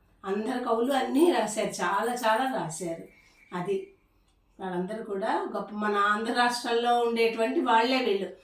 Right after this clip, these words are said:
అక్కడ వెళ్ళి ఉన్-, వాళ్ళందరినీ కూడా పోషించి సన్మానం చేసి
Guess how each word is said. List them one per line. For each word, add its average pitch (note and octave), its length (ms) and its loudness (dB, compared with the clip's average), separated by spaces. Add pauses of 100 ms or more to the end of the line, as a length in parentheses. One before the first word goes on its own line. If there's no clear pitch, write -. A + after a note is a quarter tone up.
(260)
అక్కడ A3 480 0
వెళ్ళి C#4+ 460 -2 (320)
ఉన్-, G3 300 -2
వాళ్ళందరినీ G#3+ 520 0
కూడా C4+ 260 -2
పోషించి B3 640 0
సన్మానం A3+ 600 -2
చేసి A#3 580 -4